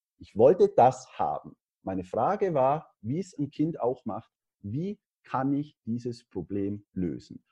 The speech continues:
Ja, ich habe das Einfachste gemacht, was ich immer mache, das mache ich heute noch. Ich greife zum Hörer und ruf an. Dann sagte ich der,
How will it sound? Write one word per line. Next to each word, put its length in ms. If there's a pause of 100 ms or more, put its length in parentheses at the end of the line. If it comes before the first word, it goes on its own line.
(120)
Ja, 360 (260)
ich 140
habe 120
das 120
Einfachste 500
gemacht, 340
was 140
ich 200
immer 200
mache, 260
das 140
mache 180
ich 120
heute 240
noch. 240 (240)
Ich 360
greife 260
zum 160
Hörer 440
und 160
ruf 280
an. 220 (380)
Dann 80
sagte 240
ich 140
der, 360